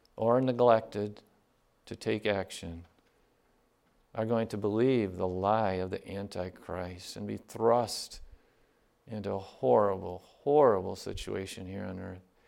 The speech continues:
Father, may no one leave here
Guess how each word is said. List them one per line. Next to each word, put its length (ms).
Father, 260
may 160
no 260
one 280
leave 260
here 500